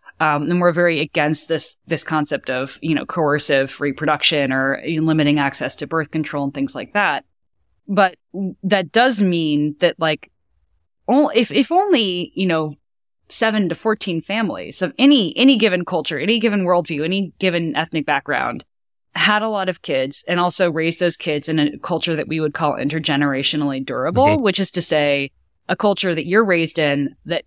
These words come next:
Speaker 1: gave you such a great upbringing that you both want to have a lot of kids and raise them in that culture, then those cultures are preserved. Like, they're fine.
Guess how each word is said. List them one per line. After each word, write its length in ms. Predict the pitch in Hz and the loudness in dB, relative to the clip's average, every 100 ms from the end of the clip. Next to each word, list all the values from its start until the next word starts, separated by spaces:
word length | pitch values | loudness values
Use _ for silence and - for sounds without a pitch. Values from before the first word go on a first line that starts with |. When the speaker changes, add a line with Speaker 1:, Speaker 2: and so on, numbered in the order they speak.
| 147 | -4
Speaker 1:
gave 180 | 175 151 | -2 -2
you 120 | 143 | -4
such 380 | - - 196 226 | -4 0 0 0
a 40 | |
great 220 | 196 196 | -2 0
upbringing 540 | 160 - 160 147 143 143 | -2 -2 -2 0 0 2
that 220 | 151 139 _ _ | 2 0 _ _
you 320 | 185 185 180 | -2 0 2
both 280 | 170 151 143 | 2 0 0
want 260 | 151 156 | 2 2
to 60 | 180 | 2
have 160 | 175 170 | 0 4
a 40 | |
lot 160 | 165 156 | 2 2
of 100 | - | 0
kids 240 | 165 - - | -2 -2 -4
and 260 | 156 160 | 0 0
raise 200 | 151 147 | 0 0
them 140 | 151 143 | 0 0
in 80 | |
that 180 | 135 131 | 0 -4
culture, 500 | - - - - - - _ _ _ _ | -8 -6 -6 -6 -8 -12 _ _ _ _
then 320 | 214 208 202 - | 2 4 2 -2
those 220 | - 214 - | 2 2 4
cultures 400 | 240 214 202 175 | 2 2 0 0
are 60 | |
preserved. 480 | 175 156 117 - - _ _ - | -2 -2 -4 -8 -18 _ _ -2
Like, 220 | 165 156 - | -2 -2 -2
they're 160 | 180 | -2
fine. 380 | - 170 - - | 2 0 0 -8